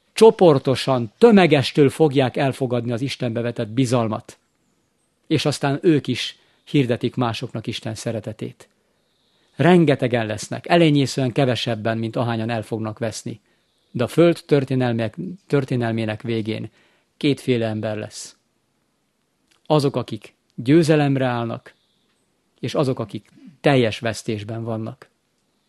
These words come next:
A tizenhatodik verstől pedig már a hét csapásról, az utolsó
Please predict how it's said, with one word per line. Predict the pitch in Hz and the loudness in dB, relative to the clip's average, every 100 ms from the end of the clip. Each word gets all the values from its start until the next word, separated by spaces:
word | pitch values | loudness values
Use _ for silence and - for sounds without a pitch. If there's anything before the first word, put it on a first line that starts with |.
| _ _ _ _ _ _ _ _ _ _ _ _ _ _ _ _ | _ _ _ _ _ _ _ _ _ _ _ _ _ _ _ _
A | - | -4
tizenhatodik | 202 180 156 160 170 143 - | 0 4 4 2 0 -2 0
verstől | 151 147 - 143 | 0 0 0 0
pedig | 135 135 127 | 0 -2 -2
már | 127 127 135 139 - _ _ _ _ _ _ _ _ _ _ _ _ _ | 0 0 0 -4 -12 _ _ _ _ _ _ _ _ _ _ _ _ _
a | - | -4
hét | 117 147 | 0 0
csapásról, | - 135 135 123 - 120 113 117 - _ _ - _ _ - | 0 -4 -4 -6 -6 -6 -8 -8 -16 _ _ -20 _ _ -8
az | 123 | -2
utolsó | 226 - 156 139 - 143 127 | 0 6 6 6 4 2 2